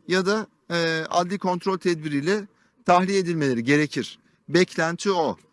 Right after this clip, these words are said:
Ama kırk gün içinde heyet üç defa değiştiğinde, yeni hakimler geldiğinde dosyaya da ha-,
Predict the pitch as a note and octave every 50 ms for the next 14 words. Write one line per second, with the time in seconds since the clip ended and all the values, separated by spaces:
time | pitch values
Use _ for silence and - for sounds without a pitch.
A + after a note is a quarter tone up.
0 | _ _ _ _ - - D#3 F3+ F#3+ F3+ E3+ - - _ - - G#3 G3+ F3+ -
1 | G3 F#3+ F3+ E3+ - - F3 E3+ D#3 D#3 E3+ E3+ F3 E3 - F3 - - E3+ E3
2 | D#3 E3+ D#3+ D#3+ D#3 E3 E3+ E3+ - - - D#3 D3+ D3 D#3 E3+ G3 G#3 - _
3 | _ _ _ _ _ B2 B2+ D3 D#3+ E3 E3 D#3+ D#3+ D3 - D3+ D3 C#3+ C#3 C3+
4 | C3+ D3 D3+ D#3 D#3+ D3+ D#3 D3+ D3+ D3+ D#3 C#3+ D3 C#3+ C#3 - - C3+ B2+ A#2+
5 | A#2+ A#2+ B2+